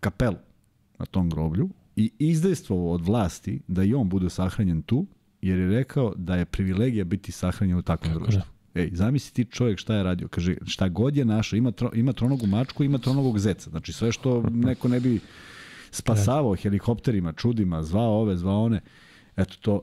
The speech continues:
Speaker 1: a ja garantujem da devedeset posto ljudi danas ne zna <laughs> ko, ko je Alain Delon.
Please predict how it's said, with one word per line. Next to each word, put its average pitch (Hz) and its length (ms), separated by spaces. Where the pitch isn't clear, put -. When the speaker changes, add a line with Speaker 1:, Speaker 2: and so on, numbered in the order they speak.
Speaker 1:
a 87 120
ja 90 160
garantujem 104 560
da 82 140
devedeset 92 380
posto 113 260
ljudi 113 120
danas 104 300
ne 104 160
zna 92 220
<laughs> - 40
ko, - 100
ko 117 160
je 117 60
Alain 113 200
Delon. 117 240